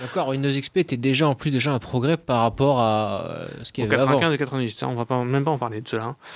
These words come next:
Speaker 2: Mais donc, du coup, l'indu-, l'industrie informatique n'a jamais été prête à la, pour la sécurité. Au final, la sécurité informatique est une industrie qui est en train de se développer au sein de l'in-, de l'industrie de l'informatique plus générale, mais, euh, au final, c'est, ils ont,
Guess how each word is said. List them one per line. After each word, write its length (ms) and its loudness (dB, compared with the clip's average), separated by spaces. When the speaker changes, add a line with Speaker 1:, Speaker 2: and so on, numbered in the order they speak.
Speaker 2:
Mais 60 0
donc, 180 4
du 120 -2
coup, 320 0
l'indu-, 440 -2
l'industrie 420 4
informatique 480 -2
n'a 220 2
jamais 340 0
été 180 0
prête 360 -4
à 40 -4
la, 120 -2
pour 160 -2
la 80 2
sécurité. 480 0
Au 40 -2
final, 320 0
la 180 4
sécurité 680 2
informatique 500 0
est 140 2
une 60 6
industrie 300 2
qui 120 0
est 80 -2
en 40 2
train 160 2
de 60 2
se 100 0
développer 480 2
au 160 8
sein 320 2
de 120 4
l'in-, 80 2
de 160 4
l'industrie 460 2
de 160 2
l'informatique 500 2
plus 140 2
générale, 480 2
mais, 440 6
euh, 40 6
au 20 0
final, 340 2
c'est, 180 -2
ils 220 0
ont, 80 0